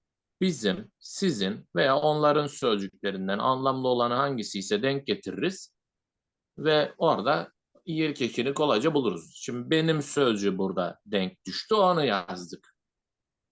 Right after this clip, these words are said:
Ee, mesela, e,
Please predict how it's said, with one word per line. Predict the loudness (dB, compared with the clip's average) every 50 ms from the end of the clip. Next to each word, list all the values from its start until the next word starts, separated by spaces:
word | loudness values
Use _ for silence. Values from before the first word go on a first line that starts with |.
| _ _ _ _ _ _ _ _ _ _ _ _ -8
Ee, | -6 -4 -2 -2 -4 -4 -2
mesela, | -2 -2 -2 -2 0 0 2 4 4 4 2 2 -2 -8 _ _ _ _ _ _ _ _ _ _ _ _ _ _ _ _ _ _ _ _ _ _ _ _ _ _ _ _ _ _ _ _ _ _ _ _ _ _ -8 -6
e, | -4